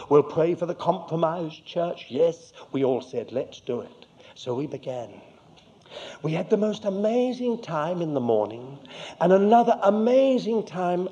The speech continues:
later. But I shall never forget the evening time, because during that, uh, the evening time, to, at the begin-, and they were,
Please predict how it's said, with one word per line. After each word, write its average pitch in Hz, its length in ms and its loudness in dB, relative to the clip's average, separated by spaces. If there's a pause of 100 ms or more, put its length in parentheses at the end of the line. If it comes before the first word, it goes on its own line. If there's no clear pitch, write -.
later. 123 520 0 (500)
But 123 100 6
I 117 100 6
shall 110 200 -4
never 139 300 0
forget 117 360 -4
the 117 80 -10
evening 104 440 -8
time, - 300 -10 (540)
because 175 420 2
during 247 540 2
that, 214 180 2
uh, 190 600 -4
the 156 80 -4
evening 143 400 -2
time, 127 360 -6 (220)
to, - 300 -4
at 190 160 2
the 240 60 4
begin-, 202 220 0
and 175 120 0
they 135 80 0
were, 101 240 -6